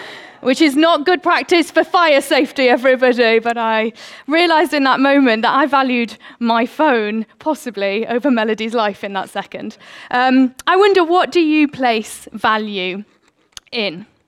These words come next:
Have a little think. What is it that you place value in? Perhaps it's something material,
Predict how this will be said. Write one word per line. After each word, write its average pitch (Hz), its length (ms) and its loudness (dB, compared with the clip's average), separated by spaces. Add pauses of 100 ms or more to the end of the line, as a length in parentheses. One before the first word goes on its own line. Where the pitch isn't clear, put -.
(960)
Have 208 100 -10
a - 20 -10
little 190 160 -14
think. 185 460 -16 (280)
What 339 140 -4
is 330 140 -2
it 277 100 -6
that 269 60 -6
you 262 100 -2
place 262 260 -2
value 214 280 -2
in? 196 120 -4
Perhaps 370 360 -2
it's 349 120 -4
something 269 300 -2
material, 247 720 0